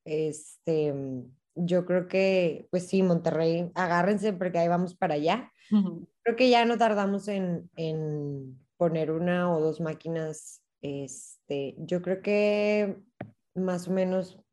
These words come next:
Speaker 1: ponle tú, tipo carretera nacional y San Pedro, algo así.
Speaker 2: Ok.
Speaker 1: Pero, este, yo creo que lo más importante y lo que, bueno, lo que más me gustaría enfocarme este año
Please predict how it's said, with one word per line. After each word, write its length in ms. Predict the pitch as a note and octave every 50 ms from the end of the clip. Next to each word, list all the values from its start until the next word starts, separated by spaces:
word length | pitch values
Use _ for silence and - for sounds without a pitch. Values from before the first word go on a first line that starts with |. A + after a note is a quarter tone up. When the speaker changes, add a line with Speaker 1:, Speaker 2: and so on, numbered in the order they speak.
| _ -
Speaker 1:
ponle 220 | F#3 F3 F3 F3
tú, 180 | F3 F3 E3+ E3+
tipo 280 | E3+ D#3+ - E3+ E3
carretera 500 | E3+ F3+ F3 E3+ E3+ E3+ F3 G3 G3+ G#3
nacional 760 | G#3+ A3+ G#3+ - F#3+ F#3 F#3+ G3+ A3+ A#3+ B3+ C4 C#4 C#4 C4+ - _ _ _ - - _ _ _ _
y 440 | - G3+ G#3+ A3 A3+ A3+ A3+ A3+ A3 G#3+
San 200 | F#3+ F3+ F3 F3
Pedro, 300 | E3+ E3 E3 D#3+ D#3 D3+
algo 220 | D3+ D#3+ D3+ E3
así. 340 | D#3+ - D3 - - - _ _ _ _ _ - F#3 -
Speaker 2:
Ok. 120 | - F3+ E3+ F3+ G#3 - _ _ _ _ _ _ _ _ _ _ _ _
Speaker 1:
Pero, 840 | - G#3+ G#3+ G#3+ A3 A3 A3 A3+ A#3 A#3 A#3+ A#3+ B3 B3 A#3+ A3+ - - _ _ _ _ _ -
este, 1300 | - F#3+ F#3 F3 E3+ E3+ D#3+ D#3+ - - - - - _ - F3+ F3 F3 E3+ E3+ E3+ E3 D#3+ D3+ - D3+
yo 160 | F3 G3 F#3+
creo 140 | G#3+ A3 A3
que 100 | A#3+ A#3
lo 120 | A#3 G#3
más 300 | G#3 G#3 G#3 G#3+ G#3+ -
importante 800 | B3+ B3 A#3+ A3+ A3+ - G#3+ A3 A3+ A3 A3 B3+ C4 C#4 D#4 - _ _ _ _ _ _ _ _ _ _ _ -
y 120 | F#3+ F#3
lo 180 | F3+ E3+ D#3+ E3+
que, 360 | D#3+ D#3+ D#3+ D#3+ D#3+ - - - -
bueno, 280 | - D3 D#3 D#3 D3+
lo 180 | D3 C#3+ D3 C#3+
que 80 | - D3+
más 280 | D#3 D#3+ D#3 D3+ D#3
me 80 | F3+ F#3
gustaría 320 | F#3 F3 F3 F3+ E3 D#3
enfocarme 640 | D#3 D3+ D#3+ D#3 - E3+ E3 E3+ E3+ E3+ E3+ E3+ E3
este 220 | E3 E3+ - D#3+
año 320 | D#3 D#3+ E3+ F3 F3 F3